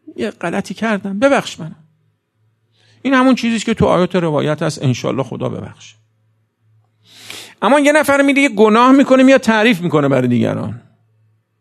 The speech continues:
گناه کرده، <clears throat> از گناه خودش کلیپ تهیه کرده،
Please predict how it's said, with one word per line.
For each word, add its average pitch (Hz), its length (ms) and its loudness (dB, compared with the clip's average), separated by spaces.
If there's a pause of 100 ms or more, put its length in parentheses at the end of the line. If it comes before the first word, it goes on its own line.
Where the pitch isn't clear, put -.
(1400)
گناه 233 400 4
کرده، 226 580 2 (260)
<clears throat> - 320 -16
از 185 240 -4
گناه 214 420 4
خودش 220 360 0
کلیپ 196 260 -4
تهیه 131 360 -2
کرده، 117 480 -6